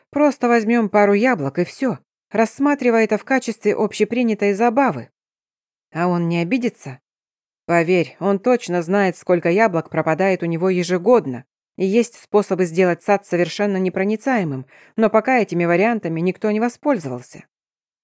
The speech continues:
"И когда ты хочешь пойти попробовать эти удивительные яблоки?"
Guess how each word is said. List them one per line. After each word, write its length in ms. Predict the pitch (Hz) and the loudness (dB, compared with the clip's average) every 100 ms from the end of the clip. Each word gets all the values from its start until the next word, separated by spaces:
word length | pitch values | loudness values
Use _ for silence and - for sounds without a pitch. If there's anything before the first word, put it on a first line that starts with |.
| _ _ - | _ _ -8
"И 80 | 254 | -2
когда 360 | 262 196 160 | -2 0 -2
ты 100 | 160 | -2
хочешь 360 | 196 233 233 - | -4 -6 -8 -4
пойти 320 | 220 220 220 | -4 -2 -4
попробовать 560 | 220 220 220 202 208 202 | -2 0 0 2 0 0
эти 180 | 196 196 | -2 -4
удивительные 720 | 214 196 208 196 202 202 202 | -4 -2 -2 -2 -2 0 0
яблоки?" 600 | 196 202 190 196 202 190 | 2 2 0 -2 -4 -6